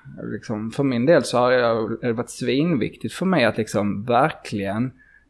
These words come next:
ehm, ta vara på liksom sånt som jag har i min närhet, liksom.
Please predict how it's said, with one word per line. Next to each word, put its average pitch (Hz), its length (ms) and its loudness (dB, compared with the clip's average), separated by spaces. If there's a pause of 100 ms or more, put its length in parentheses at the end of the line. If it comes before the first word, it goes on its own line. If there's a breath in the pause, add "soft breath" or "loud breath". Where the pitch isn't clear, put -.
ehm, 104 840 -6
ta 127 120 4
vara 117 480 6
på 101 460 2
liksom 104 480 -6
sånt 110 320 -4
som 113 120 -4
jag 107 60 -4
har 113 180 0
i 104 40 -4
min 104 180 -6
närhet, 120 600 -4
liksom. - 640 -10